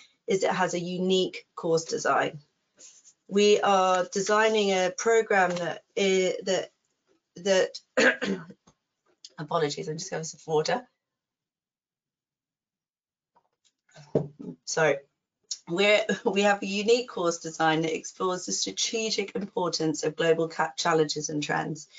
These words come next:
And in fact, our core curriculum has some key ingredients in it that enables us to help support business leaders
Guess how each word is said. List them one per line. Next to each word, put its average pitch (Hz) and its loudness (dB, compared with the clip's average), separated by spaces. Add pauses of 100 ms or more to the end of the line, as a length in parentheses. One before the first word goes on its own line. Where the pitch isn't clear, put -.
(460)
And 190 -4
in 185 -2
fact, - 0
our 202 4
core 202 -2
curriculum 175 -6
has 165 -4
some 170 -6
key 190 -6
ingredients 170 -4
in 151 -4
it - -4 (800)
that - 0 (160)
enables 196 2
us 160 0
to 180 -4
help 170 -2
support 185 -4
business 170 -6
leaders 151 -4